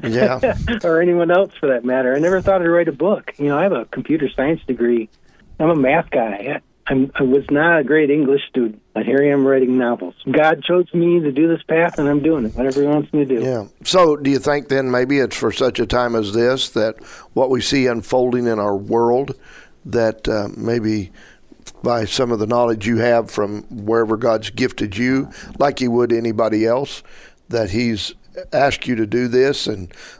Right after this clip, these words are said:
Speaker 1: though it's something that may be a little bit uncomfortable with, uh, you know, like he asks us all to do. Uh, sometimes he asks us to do things that we're not really, we don't think good at,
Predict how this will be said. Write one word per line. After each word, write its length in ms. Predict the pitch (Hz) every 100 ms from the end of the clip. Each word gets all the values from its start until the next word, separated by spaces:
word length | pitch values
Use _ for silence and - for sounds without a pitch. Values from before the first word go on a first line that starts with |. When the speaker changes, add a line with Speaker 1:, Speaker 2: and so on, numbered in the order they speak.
| -
Speaker 1:
though 180 | 127 123
it's 120 | 110
something 400 | 143 135 - 113
that 260 | 110 98 -
may 160 | 104
be 140 | 110 123
a 60 |
little 180 | 123 120
bit 220 | 120 123
uncomfortable 760 | 113 113 101 120 127 127 120 117
with, 340 | 120 135 - - - - - -
uh, 140 | 135 117
you 160 | 139 143
know, 80 | 151
like 200 | 151 151
he 120 | 147
asks 260 | 156 -
us 120 | 139 127
all 200 | 185 214
to 100 | -
do. 300 | 110 92 - - - - -
Uh, 80 | 120
sometimes 520 | 147 131 123 131 104
he 80 | 117
asks 240 | 151 -
us 120 | 117
to 80 | 127
do 160 | 139 160
things 320 | 143 127 110
that 160 | 117
we're 140 | 127 123
not 180 | 131 127
really, 300 | 135 131 123
we 180 | 117 170
don't 200 | 143 110
think 280 | 127 113 107
good 180 | 113
at, 320 | 110 113 131